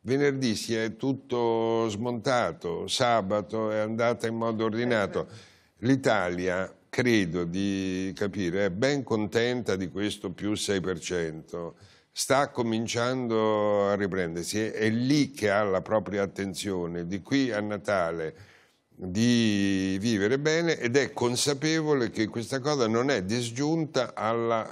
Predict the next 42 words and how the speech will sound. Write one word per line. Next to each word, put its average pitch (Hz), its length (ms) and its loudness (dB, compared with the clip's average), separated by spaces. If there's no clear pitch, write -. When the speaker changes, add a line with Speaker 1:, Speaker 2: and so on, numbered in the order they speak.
Speaker 1:
guerra 104 480 0
al 101 140 -2
covid 123 560 0
che 90 140 -4
continua, 107 600 0
non 95 220 -2
è 101 60 -2
finita. 80 440 -8
Speaker 2:
Rimane 208 440 0
però 151 480 4
un 165 180 2
dato, 127 580 4
eh, 139 100 6
professor 139 280 0
Galimberti, 139 800 0
e 135 120 -2
poi 156 140 4
apriamo 147 220 4
l'altro 143 260 2
capitolo, 131 480 0
che 156 200 2
è 127 40 -4
questo. 147 500 0
Eh, 165 120 2
il 170 120 -4
governo 214 360 0
Draghi, 294 480 0
e - 120 -8
Draghi 139 340 2
in 131 80 -6
particolare, 220 640 2
è 165 340 -2
il 156 200 -4
primo 165 720 0
governante 127 640 -2
europeo 208 500 0
che 156 140 -2
ha 170 60 4
avuto 127 320 -2
la 117 80 -2
forza, 135 440 -2
l'autorevolezza, 120 920 -2